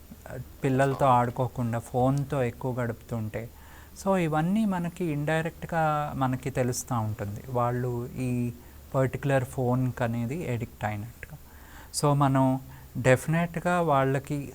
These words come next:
సేఫ్టీ రీజన్స్కి కొన్ని కొన్నిసార్లు ఇవ్వాల్సి వస్తుంది, కానీ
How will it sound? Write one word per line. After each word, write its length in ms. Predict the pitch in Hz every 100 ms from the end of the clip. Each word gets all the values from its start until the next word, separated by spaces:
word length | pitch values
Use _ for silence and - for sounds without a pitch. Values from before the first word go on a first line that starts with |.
| -
సేఫ్టీ 460 | 127 123 - 160
రీజన్స్కి 600 | 156 160 156 160 160 156
కొన్ని 300 | 170 156 147
కొన్నిసార్లు 500 | 139 143 135 135 127
ఇవ్వాల్సి 400 | 127 117 117 110
వస్తుంది, 380 | 117 - 104 101 - - - - - -
కానీ 400 | 151 147 151 147